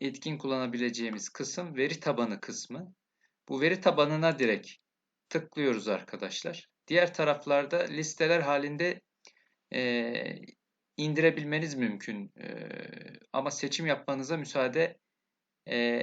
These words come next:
etmeyebiliyor, e, o bölgede.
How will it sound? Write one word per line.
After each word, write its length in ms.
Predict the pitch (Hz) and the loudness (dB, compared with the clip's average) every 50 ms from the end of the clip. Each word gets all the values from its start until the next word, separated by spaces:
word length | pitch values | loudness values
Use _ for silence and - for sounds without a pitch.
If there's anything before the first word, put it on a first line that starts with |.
| - - | -2 -2
etmeyebiliyor, 1040 | 135 151 151 151 - 135 139 151 165 175 165 156 151 143 143 139 127 110 92 - - _ _ _ - - | -2 -2 -2 -2 -4 -4 0 0 0 0 0 0 0 2 4 6 6 4 4 2 -4 _ _ _ -10 -6
e, 380 | 107 104 104 104 104 104 - - - - - - - - _ - | -4 -2 -2 -2 -2 -4 -4 -6 -8 -10 -12 -14 -16 -20 _ -10
o 160 | - 107 101 | -8 -6 -4
bölgede. 560 | 104 104 101 95 104 104 101 143 175 - - | -2 -2 -2 -2 -4 -6 -6 -6 -8 -8 -10